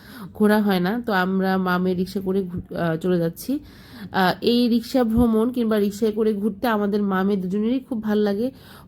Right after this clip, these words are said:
হোক সেটা সকালে, হোক সেটা দুপুরে, হোক সেটা রাতে। উম, তো, আহ, সেই রিক্সায় আমি আর তেহজিব থাকবো। ছোটোবেলা থেকে আমি তেহজিবকে নিয়ে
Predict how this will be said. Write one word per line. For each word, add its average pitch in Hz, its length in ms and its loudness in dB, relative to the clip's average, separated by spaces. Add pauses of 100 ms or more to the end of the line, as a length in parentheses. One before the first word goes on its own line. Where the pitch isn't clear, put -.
হোক 262 220 2
সেটা 262 260 -2
সকালে, 214 640 2
হোক 220 280 0
সেটা 226 240 -4
দুপুরে, 202 520 0
হোক 233 260 -2
সেটা 180 280 -4
রাতে। 110 380 -6 (720)
উম, 175 560 0
তো, 180 320 2
আহ, 165 240 -2
সেই 220 260 2
রিক্সায় 214 320 0
আমি 196 360 0
আর 226 180 0
তেহজিব 160 380 0
থাকবো। 147 320 -8
ছোটোবেলা 262 400 -4
থেকে 285 260 -2
আমি 233 220 -2
তেহজিবকে 220 520 -2
নিয়ে 220 260 0